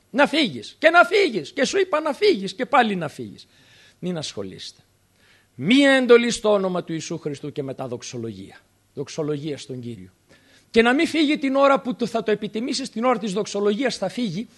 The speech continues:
γιατί δεν μπορεί, τον πιάνει αλλεργία με τη δοξολογία. Ακούει, «Δοξάζεται, δοξάζεται ο Θεός», μα, ε, δε-, δεν μπορεί να το αντέξει, φεύγει. Το έχω ζήσει αυτό το πράγμα.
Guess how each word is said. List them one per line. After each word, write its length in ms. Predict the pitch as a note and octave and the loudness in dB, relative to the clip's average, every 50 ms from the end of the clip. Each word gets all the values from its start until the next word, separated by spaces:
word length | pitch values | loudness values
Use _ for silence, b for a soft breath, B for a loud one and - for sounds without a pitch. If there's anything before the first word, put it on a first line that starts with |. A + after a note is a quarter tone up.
| b b b b | b b b b
γιατί 240 | - F#3+ F#3+ F#3+ A#3+ | -2 -2 -2 0 0
δεν 120 | A3 A#3 | 0 0
μπορεί, 180 | F#3 F#3 G3+ G3 | 2 0 0 0
τον 120 | G#3 G3 | -2 -2
πιάνει 260 | E3+ D3+ A3+ G#3+ G#3+ | 0 0 0 0 0
αλλεργία 520 | G#3 G3+ G3+ G3 F#3 F3 D#3+ F#3+ A3+ G3+ D#3+ | 0 0 2 2 0 0 -2 0 0 0 0
με 120 | C#3 C3 | 0 -4
τη 100 | - B2+ | -8 -10
δοξολογία. 680 | A2+ A#2+ - - - C3 A#2+ A#2 A#2 G#2 F#2 G2+ - G2 | -10 -10 -12 -10 -10 -8 -8 -8 -8 -10 -10 -12 -14 -14
Ακούει, 220 | G#2+ - - D3 | -14 -10 -8 -8
«Δοξάζεται, 540 | B2+ B2 A#2+ - - - F#3 F3 - - D#3 | -6 -6 -8 -4 0 0 0 0 0 -4 -6
δοξάζεται 540 | C#3+ C3+ B2+ - - F#3+ F3+ E3 C#3+ - E3 | -8 -8 -6 -2 0 0 0 0 -2 -6 -10
ο 60 | D#3 | -10
Θεός», 340 | - - G3 A#3 B3+ A#3+ G3+ | -10 -10 -8 -6 -6 -6 -6
μα, 120 | G3+ - | -8 -10
ε, 140 | D4 E4+ D4 | -10 -8 -4
δε-, 160 | G#3+ G#3 F#3+ | -2 -2 0
δεν 140 | E3 F3+ D#3+ | 0 0 0
μπορεί 180 | C3+ C#3+ C#3 C3 | 0 0 -2 -2
να 120 | C#3 B2+ | -6 -10
το 100 | - C3 | -10 -10
αντέξει, 460 | B2 C3 B2+ D3+ F3 F3 - - - B B B B B B B | -12 -8 -6 -6 -6 -6 -6 -10 -12 B B B B B B B
φεύγει. 460 | - - - G3+ E3+ C3 A#2+ C#3 C#3 - _ _ _ _ _ _ _ _ _ _ - - - | -6 -2 0 0 0 0 -4 -6 -8 -10 _ _ _ _ _ _ _ _ _ _ -20 -10 -2
Το 80 | - F3+ | 0 2
έχω 200 | F3+ E3+ - E3 | 2 2 0 -2
ζήσει 360 | C3+ B2+ E3 D#3 - - C3 | -2 -2 -4 -6 -6 -6 -6
αυτό 220 | A#2 A2+ - C3 | -6 -6 -8 -10
το 120 | B2 A2 G#2 | -10 -10 -10
πράγμα. 400 | - A2 A#2 B2+ B2+ C3 - | -8 -8 -6 -6 -6 -8 -12